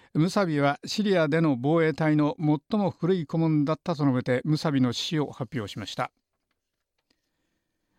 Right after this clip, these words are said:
ウクライナ当局はヘルソン地方へのロシアの攻撃で民間人五人が殺されたと述べましたが、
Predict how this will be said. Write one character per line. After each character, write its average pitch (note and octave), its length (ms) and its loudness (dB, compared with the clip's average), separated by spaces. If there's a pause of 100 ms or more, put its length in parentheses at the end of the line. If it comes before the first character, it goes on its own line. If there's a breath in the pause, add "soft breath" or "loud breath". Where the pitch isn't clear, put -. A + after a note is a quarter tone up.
(160)
ウ D3 120 2
ク - 80 0
ラ A#3 140 2
イ A3+ 40 2
ナ A3 140 2
当 A#3 220 0
局 C#3+ 280 -2
は C#3 240 0
ヘ E3 160 -2
ル A3+ 100 0
ソ - 180 0
ン A#3 40 4
地 - 140 -4
方 G#3 200 2
へ D#3 60 4
の C3 240 2
ロ F3+ 140 2
シ F#3 180 -2
ア C#3+ 80 2
の B2 160 0
攻 D#3 200 0
撃 C#3+ 260 0
で C#3 180 0
民 E3+ 220 2
間 A3 200 0
人 D3 220 4
五 C#3+ 140 2
人 F#3 180 2
が B2+ 160 0 (100)
殺 D#3+ 180 2
さ E3+ 140 0
れ E3+ 120 2
た F#3+ 100 0
と E3 120 -4
述 C3 100 2
べ A#2 100 0
ま A#2 80 2
し - 80 -6
た C3 100 -2
が、 A2+ 220 -2